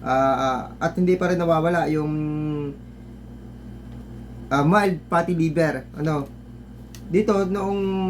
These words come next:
August twenty-one, nakitaan ako ng, mm, mild fatty liver pa rin. Kaya nga, tuloy-tuloy yung ganito yung ginagawa ko.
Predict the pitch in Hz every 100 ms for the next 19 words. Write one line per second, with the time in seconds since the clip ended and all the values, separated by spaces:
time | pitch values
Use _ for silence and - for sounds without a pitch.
0 | 185 180 165 - - - - - - 175
1 | 220 220 - 233 214 208 170 147 143 151
2 | - - - - - - - - - -
3 | - 147 180 202 196 190 190 185 175 180
4 | 180 180 175 175 185 202 190 - 190 190
5 | 180 170 170 151 143 139 123 120 - -
6 | 160 180 180 180 170 156 185 185 190 185
7 | 180 165 170 - 170 165 156 151 143 139
8 | 120 123 117